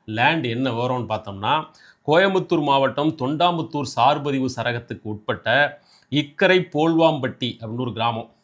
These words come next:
அங்க பதினாலு ஏக்கர் நிலத்தை அண்ணாமலை அவருடைய பேர்லயும் அவருடைய மனைவி அகிலாவின் பெயர்லயும் ரெண்டாயிரத்தி இருபத்தஞ்சு ஜூலை மாசத்துல பதிவு பண்ணியிருக்காரு. இந்த நிலத்தோட மதிப்பு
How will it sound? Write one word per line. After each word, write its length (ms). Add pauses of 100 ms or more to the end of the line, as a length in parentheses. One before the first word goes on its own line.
(140)
அங்க 480
பதினாலு 440
ஏக்கர் 340
நிலத்தை 400 (340)
அண்ணாமலை 600 (120)
அவருடைய 500
பேர்லயும் 680 (140)
அவருடைய 360
மனைவி 360
அகிலாவின் 640
பெயர்லயும் 540 (280)
ரெண்டாயிரத்தி 640
இருபத்தஞ்சு 680
ஜூலை 500
மாசத்துல 560 (300)
பதிவு 360
பண்ணியிருக்காரு. 340 (500)
இந்த 200
நிலத்தோட 520
மதிப்பு 600